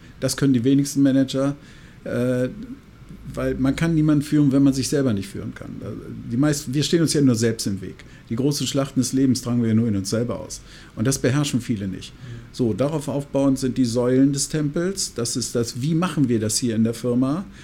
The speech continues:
Speaker 1: Das ist das, was Manager tun. Das ist der Maschinenraum. Das beherrschen die meisten.
Speaker 2: Mhm.
Speaker 1: Darüber liegt beim Tempel ein großer Balken, der diese Säulen koordiniert. Das nennt man dann Leadership, Mission Statement, Strategie und so weiter. Das ist das, was Leader machen. Da geht's um das Was.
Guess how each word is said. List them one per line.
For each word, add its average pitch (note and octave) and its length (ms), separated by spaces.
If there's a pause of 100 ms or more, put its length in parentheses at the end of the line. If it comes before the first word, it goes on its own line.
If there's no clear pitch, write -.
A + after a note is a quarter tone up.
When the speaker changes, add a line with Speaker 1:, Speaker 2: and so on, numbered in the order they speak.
(120)
Speaker 1:
Das B2+ 180
ist D3 180
das, D3 160
was C3 200
Manager A#2+ 440
tun. - 280
Das G2 100
ist - 60
der C3 80
Maschinenraum. A#2 640 (240)
Das G3+ 140
beherrschen G2+ 420
die F#2+ 60
meisten. - 360
Speaker 2:
Mhm. - 380
Speaker 1:
Darüber C#3+ 380
liegt C#3+ 180
beim C3+ 160
Tempel C3+ 300
ein B2+ 80
großer C3 300
Balken, B2 500 (480)
der B2 100
diese C3 300
Säulen C3 520
koordiniert. C3+ 840 (260)
Das - 160
nennt B2 140
man A#2 100
dann A2 180
Leadership, C#3+ 480 (440)
Mission B2 260
Statement, A2+ 580
Strategie A#2 600
und A2+ 180
so A2 140
weiter. B2 360
Das A2 220
ist A2+ 120 (140)
das, A2+ 240
was A2+ 200
Leader D3 260
machen. C#3 260
Da A2+ 120
geht's A2 240
um A2+ 80
das G#2 280
Was. G2 340